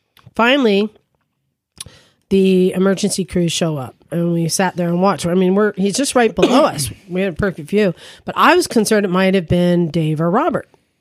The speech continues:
I couldn't, it was a vintage bike and I couldn't tell 'cause he had the helmet on. And, um,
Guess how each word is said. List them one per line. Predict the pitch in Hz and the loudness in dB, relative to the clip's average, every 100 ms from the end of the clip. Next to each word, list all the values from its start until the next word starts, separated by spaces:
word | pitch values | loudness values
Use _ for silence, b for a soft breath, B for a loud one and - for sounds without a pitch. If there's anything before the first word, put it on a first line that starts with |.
| _ _ _ _ | _ _ _ _
I | 180 | -6
couldn't, | 175 214 202 180 | -2 0 0 -2
it | 185 | -4
was | 180 190 | -2 -2
a | |
vintage | 185 214 202 - | 0 -2 -4 -4
bike | 180 180 185 185 _ B B B B B B - | -2 0 -2 -4 _ B B B B B B -6
and | 185 180 170 | -2 0 -2
I | 165 | -2
couldn't | 214 233 - | 2 2 2
tell | - 185 185 208 208 | 0 2 2 0 -2
'cause | 170 | -2
he | 156 | -2
had | 160 | -2
the | 147 | -2
helmet | 147 190 202 | -2 -2 0
on. | 202 202 202 214 b b b b b | 0 0 0 -2 b b b b b
And, | 175 185 185 | -4 -2 0
um, | 180 165 165 | -2 -4 -8